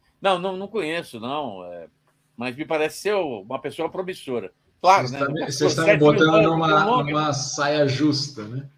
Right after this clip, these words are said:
Speaker 1: É, mas aí passou. Mas é interessante, pelo menos ele, ele chegou e perguntou. Que
Speaker 2: Não,
Speaker 1: o
Speaker 2: é que o, o filme barato, na verdade, é o low budget, né? O termo exato pro barato é low budget. Mas é isso, a gente fica preso ao, ao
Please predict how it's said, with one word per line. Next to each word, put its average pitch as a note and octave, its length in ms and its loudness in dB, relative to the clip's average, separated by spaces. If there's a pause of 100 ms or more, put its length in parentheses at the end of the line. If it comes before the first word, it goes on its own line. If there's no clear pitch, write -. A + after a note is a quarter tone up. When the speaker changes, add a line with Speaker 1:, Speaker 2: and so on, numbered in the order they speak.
(360)
Speaker 1:
É, D3+ 500 4 (300)
mas D#3 160 -2
aí F#3 140 2
passou. F3+ 420 0
Mas C#3 200 -6
é B3+ 180 -2
interessante, A#3+ 500 -6
pelo E3 200 -8
menos G3 160 -10
ele, F#3+ 260 -16 (260)
ele D#3 120 -6
chegou E3+ 240 -4
e F#3+ 40 0
perguntou. G3 540 -6 (100)
Que - 160 -8
Speaker 2:
Não, F3 200 6
Speaker 1:
o D3+ 40 6
Speaker 2:
é G3 200 4
que F3 80 4
o, F#3 260 8
o - 60 -2
filme G#3+ 280 2
barato, E3 640 2
na C3 140 -2
verdade, C3 380 0
é F#3+ 40 2
o F#3+ 60 2
low F#3 300 2
budget, B2 720 -2
né? A#2+ 340 -12
O F2+ 100 -18
termo A#2+ 300 -8
exato A#2 600 -8
pro A2+ 120 -8
barato A2 460 -6
é - 20 -6
low C#3 240 -4
budget. A2+ 640 -8 (640)
Mas A2 320 -10
é E3 100 -2
isso, C#3 380 -4
a - 60 -20
gente A2 300 -12
fica B2+ 580 -4 (160)
preso A#2+ 400 -4
ao, C3 280 -4
ao A#2 260 -8